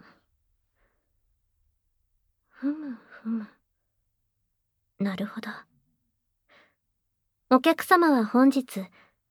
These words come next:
治療にお悩みで当クリニックへ来院されたのですね。症状の方は、強い刺激に慣れてしまって、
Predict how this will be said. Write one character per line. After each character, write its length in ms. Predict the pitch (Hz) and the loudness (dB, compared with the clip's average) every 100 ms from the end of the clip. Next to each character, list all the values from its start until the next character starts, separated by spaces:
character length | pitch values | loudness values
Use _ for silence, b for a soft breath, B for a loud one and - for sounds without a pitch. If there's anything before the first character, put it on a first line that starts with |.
| _ _ _ | _ _ _
治 180 | - 196 | 0 2
療 280 | 226 269 | 4 4
に 180 | 294 302 | 4 4
お 60 | 302 | 2
悩 320 | 294 294 294 | 2 2 2
み 140 | 285 285 | 2 2
で 420 | 285 285 285 277 _ | 2 4 2 -2 _
当 200 | 294 285 | 4 6
ク 120 | 262 214 | 6 4
リ 140 | 226 | 6
ニ 160 | 233 220 | 4 2
ッ 20 | |
ク 100 | - | -2
へ 240 | 180 180 185 | -2 -2 -2
来 200 | 190 208 | -2 2
院 200 | 214 214 | 4 4
さ 140 | 220 | 2
れ 80 | 214 | -2
た 100 | 220 | 2
の 100 | 214 | 0
で 120 | 196 | 0
す 160 | - 190 | -8 -8
ね。 240 | 196 262 _ _ _ _ _ _ b b b b _ _ _ _ | -8 -10 _ _ _ _ _ _ b b b b _ _ _ _
症 300 | - 302 330 | -6 0 0
状 220 | 339 370 | 0 -2
の 160 | 359 302 | 0 0
方 280 | 254 254 240 | 2 2 2
は、 360 | 220 214 208 - _ _ _ _ _ _ _ _ _ _ _ _ _ _ _ _ _ _ _ _ _ _ | 0 -2 -6 -14 _ _ _ _ _ _ _ _ _ _ _ _ _ _ _ _ _ _ _ _ _ _
強 420 | - 190 208 262 | -8 -2 2 2
い 120 | 311 | 0
刺 260 | 277 - 202 | -4 -4 -2
激 300 | 208 220 226 | -2 -2 0
に 200 | 220 220 | 2 2
慣 140 | 233 | 0
れ 140 | 262 269 | 0 -2
て 160 | 240 | -4
し 160 | 226 208 | -4 -6
ま 120 | 185 | -8
っ 40 | 185 | -10
て、 300 | - 190 | -12 -12